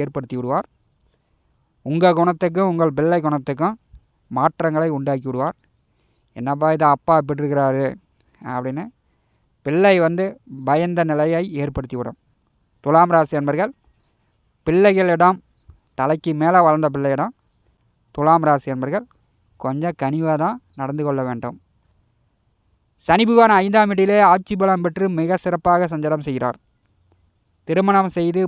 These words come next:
பல வருடமாக புத்திர பாக்கியம் இல்லாதவர்களுக்கு மருத்துவ உதவியின் மூலம் புத்திர பாக்கியம் ஏற்படுவதற்கான வாய்ப்புண்டு. மார்ச்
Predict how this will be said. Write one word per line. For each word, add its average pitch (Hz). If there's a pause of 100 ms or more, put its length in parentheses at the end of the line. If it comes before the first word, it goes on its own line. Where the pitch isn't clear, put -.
பல 156
வருடமாக 160 (680)
புத்திர 160 (100)
பாக்கியம் 170
இல்லாதவர்களுக்கு 147 (840)
மருத்துவ 196 (140)
உதவியின் 175
மூலம் 156 (840)
புத்திர 165 (140)
பாக்கியம் 170
ஏற்படுவதற்கான 151
வாய்ப்புண்டு. 139 (1700)
மார்ச் 175